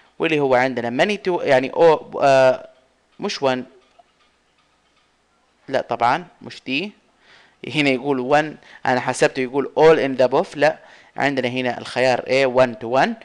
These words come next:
عندنا one to many، وعندنا many to many. أما الخيار D اللي هو one to all، هذا يستخدم مع لا، أنا فهمتها غلط، أنا حسبتها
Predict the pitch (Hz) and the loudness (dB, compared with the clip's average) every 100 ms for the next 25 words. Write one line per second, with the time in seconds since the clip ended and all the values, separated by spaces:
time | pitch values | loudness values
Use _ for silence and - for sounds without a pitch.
0 | - _ - 139 127 120 117 - 120 147 | -20 _ -6 -4 -4 -4 -4 -8 0 4
1 | 202 202 - 170 160 151 147 156 - _ | 4 2 -6 -4 -2 -2 -2 -6 -12 _
2 | - 127 139 135 127 131 147 127 123 123 | 0 2 2 0 -2 -2 -4 -4 -6 -4
3 | 151 202 160 165 156 - 156 156 135 - | -2 -4 -6 -4 -4 -2 2 2 0 -6
4 | 170 131 131 135 127 127 185 175 156 - | -4 -2 -4 0 0 4 2 0 -6 -2
5 | 143 147 175 - - - - - 180 156 | 2 4 4 0 -16 -20 -8 -2 0 0
6 | - 170 - 135 135 135 135 135 - _ | -2 -4 -2 -4 0 0 0 -2 -12 _
7 | _ _ _ _ _ - 170 185 120 123 | _ _ _ _ _ -4 0 2 2 0
8 | 123 - 156 151 131 143 127 120 120 127 | -4 -2 -4 0 2 2 0 -2 -8 -10
9 | - 147 - 127 123 | -4 -2 -2 -2 -2